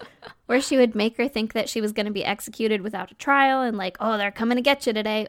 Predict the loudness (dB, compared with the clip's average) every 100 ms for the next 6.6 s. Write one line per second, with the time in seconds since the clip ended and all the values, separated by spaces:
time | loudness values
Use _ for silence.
0 | -2 0 0 -2 0 2 0 -2 -6 -4
1 | -4 -4 -4 -4 -4 -4 -4 -6 -4 -4
2 | -4 -14 _ _ _ -16 -14 -14 -8 -8
3 | -6 -6 -2 0 -2 -2 0 2 0 -4
4 | -18 _ -4 -4 -4 _ _ -10 -4 -4
5 | -6 -8 -2 0 0 0 -2 -6 -8 -4
6 | -4 0 -2 -4 -8